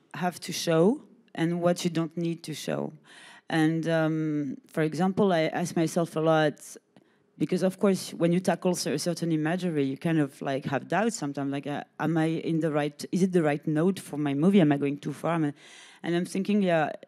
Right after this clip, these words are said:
if I have to show cannibals, it's a movie about cannibalism, I have to show cannibals. Otherwise, why would I have chosen this particular subject if I don't show it? I could not avoid my topic, my topic.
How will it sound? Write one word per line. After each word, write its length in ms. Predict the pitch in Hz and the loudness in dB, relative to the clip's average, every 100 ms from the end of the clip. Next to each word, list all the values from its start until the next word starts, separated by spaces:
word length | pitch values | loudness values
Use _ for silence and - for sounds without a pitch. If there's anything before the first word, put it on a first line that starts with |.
| _ | _
if 340 | - 185 - - - | -6 -6 -8 -20 -10
I 100 | - 165 | -2 2
have 200 | 220 - | 2 0
to 140 | 202 | -10
show 180 | - 170 | -6 -6
cannibals, 540 | 165 156 147 147 139 - | -4 -2 -2 -4 -8 -8
it's 140 | - | 0
a 60 | 196 | 2
movie 220 | 208 202 | 4 4
about 200 | 180 160 | 2 -2
cannibalism, 580 | 165 151 147 147 143 156 | -4 -2 0 0 0 -2
I 60 | |
have 140 | 147 151 | -2 -6
to 100 | 160 | -6
show 120 | 151 | -6
cannibals. 380 | 147 147 139 139 | -6 -6 -6 -4
Otherwise, 420 | 156 160 160 160 - _ - - | -2 0 0 -2 -8 _ -20 -10
why 240 | 170 185 185 | 2 4 4
would 200 | 175 175 | 2 2
I 80 | |
have 240 | 156 165 - | 2 0 -2
chosen 640 | - 160 160 151 151 156 - | -2 -2 -2 -2 -2 -4 -8
this 300 | 147 160 - | -10 -10 -8
particular 480 | 156 151 - 165 | -10 -10 -10 -10
subject 420 | - 160 147 151 160 | -2 -2 0 -2 -6
if 120 | - | -8
I 100 | 151 | -8
don't 200 | 147 151 | -6 -8
show 280 | - 156 147 | -4 -2 -2
it? 140 | 143 | -2
I 60 | 143 | -4
could 200 | - 180 | -2 -2
not 240 | 180 175 | -2 -4
avoid 400 | 147 139 156 160 139 | -8 -4 -2 0 -2
my 200 | 147 139 | -6 -6
topic, 460 | - - - - | -6 -8 -6 -6
my 140 | - 135 | -4 -4
topic. 480 | - - - - | -6 -8 -10 -12